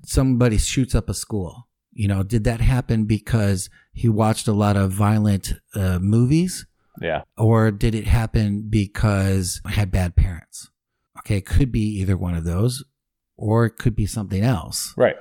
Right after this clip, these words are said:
Speaker 2: yeah.
Speaker 1: Or most likely, it could be a number of different things.
Speaker 2: Combination
Speaker 1: So
Speaker 2: of all, yeah.
Speaker 1: just saying that there's either A or B, that's not, uh, not solid. So in Epicurus' t-,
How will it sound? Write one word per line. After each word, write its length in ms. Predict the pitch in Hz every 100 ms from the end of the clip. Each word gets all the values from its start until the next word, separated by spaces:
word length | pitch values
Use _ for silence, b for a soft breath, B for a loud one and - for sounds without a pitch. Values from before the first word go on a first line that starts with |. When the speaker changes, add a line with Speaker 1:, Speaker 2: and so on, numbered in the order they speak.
| -
Speaker 2:
yeah. 160 | 73 -
Speaker 1:
Or 240 | 110 120
most 320 | 117 107 -
likely, 340 | 98 95 - 113
it 60 |
could 160 | 117 101
be 320 | 107 110 110 -
a 60 |
number 360 | 113 120 170 175
of 140 | 113 92
different 340 | 82 82 78
things. 360 | - 73 - - -
Speaker 2:
Combination 540 | 87 85 82 85 120
Speaker 1:
So 20 |
Speaker 2:
of 60 | 113
all, 280 | 135 - 120
yeah. 60 | 113
Speaker 1:
just 220 | 143 -
saying 260 | 151 135 123
that 240 | 113 -
there's 380 | 110 104 92 -
either 320 | 117 110 101 -
A 220 | 117 113
or 180 | 107 95
B, 560 | 95 131 90 90 98 - -
that's 480 | 113 104 98 - -
not, 440 | 110 104 92 90 _ _ _ _ 95
uh, 240 | 90 85 -
not 300 | 104 95 -
solid. 420 | 123 101 82 85
So 160 | 107
in 100 | 101
Epicurus' 640 | 113 131 - - 180 147 -
t-, 200 | 117